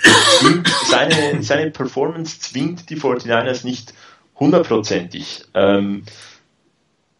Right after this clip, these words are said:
Michael Crabtree zu, zu verlängern. Und, ähm, von daher wirklich eine ganz, ganz gute,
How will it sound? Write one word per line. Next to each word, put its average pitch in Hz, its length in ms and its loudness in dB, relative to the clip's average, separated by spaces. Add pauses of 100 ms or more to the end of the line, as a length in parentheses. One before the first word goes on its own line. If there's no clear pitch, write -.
(200)
Michael 107 340 -2
Crabtree 110 480 -2
zu, 98 400 -6
zu - 160 -10
verlängern. 113 600 0 (160)
Und, 117 420 -4 (680)
ähm, 104 520 0
von 104 140 -6
daher 110 300 4
wirklich 117 200 -6
eine 113 200 -4
ganz, - 300 -2
ganz 123 240 -4
gute, 120 440 -2